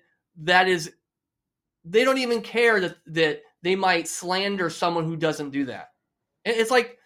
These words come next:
they're completely unconcerned about slander, right? Uh, or, or accusing all pregnancy centers of being all the same way. I mean, from our experience, pregnancy centers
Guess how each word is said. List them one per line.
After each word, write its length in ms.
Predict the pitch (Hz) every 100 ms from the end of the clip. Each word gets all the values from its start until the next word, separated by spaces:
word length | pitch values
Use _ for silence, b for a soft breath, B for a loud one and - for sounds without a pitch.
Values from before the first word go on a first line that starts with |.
| _ _ _ - -
they're 220 | 185 233
completely 640 | 220 226 208 240 285 277 254
unconcerned 840 | 220 233 196 220 202 - 226 202 165
about 260 | 156 156
slander, 600 | - 175 170 175 117 - _ _ _ _ _ -
right? 320 | 147 160 185 _ _ -
Uh, 140 | 160
or, 240 | 165 180 180
or 500 | 175 165 160 156 - _ _ -
accusing 880 | 165 - 220 233 196 202 185 190 190
all 640 | 190 202 196 190 196 196 _ _ _ _
pregnancy 360 | 196 196 202
centers 320 | 175 185 170 156
of 140 | 156
being 240 | 170 170 165
all 260 | 175 180
the 100 | 175
same 300 | 165 175 160
way. 300 | 147 151 123
I 40 | -
mean, 160 | 180
from 200 | 156 190 196
our 220 | 254 254
experience, 640 | - - 214 196 196 196 b b b -
pregnancy 360 | 226 220 226
centers 640 | 196 190 180 180 175 170